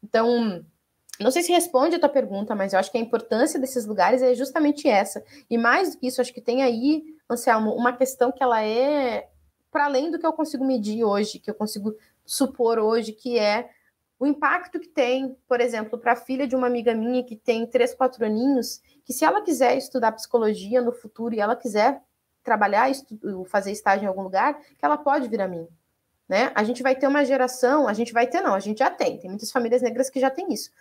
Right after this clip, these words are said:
mas eu digo, a minha geração, talvez a tua, nós vamos poder ser isso para os mais novos, né? Essas possibilidades de referência, né? Não de representação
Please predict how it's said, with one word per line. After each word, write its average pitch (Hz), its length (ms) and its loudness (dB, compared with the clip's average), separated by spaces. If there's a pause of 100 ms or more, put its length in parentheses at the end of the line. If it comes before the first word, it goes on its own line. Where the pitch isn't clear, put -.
(160)
mas 220 260 2
eu 233 80 2
digo, 208 320 -4
a 214 120 2
minha 277 180 4
geração, 254 400 0
talvez 226 320 2
a 254 60 0
tua, 254 320 0
nós 247 420 2
vamos 233 320 0
poder 214 340 -4
ser 202 300 -4
isso 202 240 -10
para 190 240 4
os 185 80 -8
mais 185 240 -2
novos, 180 440 -4
né? 202 220 0 (640)
Essas 240 240 -2
possibilidades 254 840 0
de 220 100 -2
referência, 214 920 0 (260)
né? 226 220 4
Não 269 180 2
de 370 80 2
representação 277 1000 2